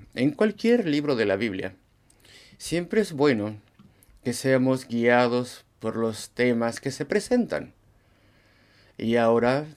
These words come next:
vamos a ver diferentes versículos que lidian con el tema de la comunión cristiana.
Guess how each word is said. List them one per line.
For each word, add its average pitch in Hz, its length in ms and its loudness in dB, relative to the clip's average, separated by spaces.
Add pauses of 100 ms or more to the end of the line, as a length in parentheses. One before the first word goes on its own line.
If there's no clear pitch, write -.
(760)
vamos 117 600 0
a 127 80 0
ver 123 180 2
diferentes 127 600 -2
versículos 123 880 -4
que 139 160 0
lidian 120 560 0 (280)
con 147 200 2
el 143 160 0
tema 110 480 -2
de 123 100 2
la 123 140 2
comunión 104 320 -6
cristiana. 104 440 -10